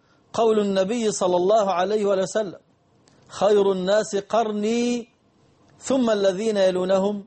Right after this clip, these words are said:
ثم الذين يلونهم"، أو: "خير الناس القرن الذي أنا فيهم ثم الذين يلونهم ثم الذين يلونهم".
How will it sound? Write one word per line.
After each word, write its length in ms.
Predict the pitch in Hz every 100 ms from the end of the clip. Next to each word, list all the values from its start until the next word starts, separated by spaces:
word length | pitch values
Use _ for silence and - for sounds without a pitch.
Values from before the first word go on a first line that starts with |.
| _
ثم 340 | - - 226 196
الذين 420 | 175 170 190 208
يلونهم"، 480 | 202 202 214 190 147 _ _ _ _ _ _ _ - -
أو: 120 | 165
"خير 280 | 202 240 226
الناس 640 | 214 233 214 170 - - _ _ _ _ -
القرن 500 | 170 180 - 254 226
الذي 460 | 208 220 208 196 190
أنا 200 | 196 180
فيهم 520 | 196 196 185 202 185 _ _ _ _ _
ثم 300 | - 233 226
الذين 460 | 208 185 180 214 196
يلونهم 640 | 180 175 170 180 185 190 180 _ _ _
ثم 280 | - 226 196
الذين 380 | 180 160 151 196
يلونهم". 500 | 214 214 226 196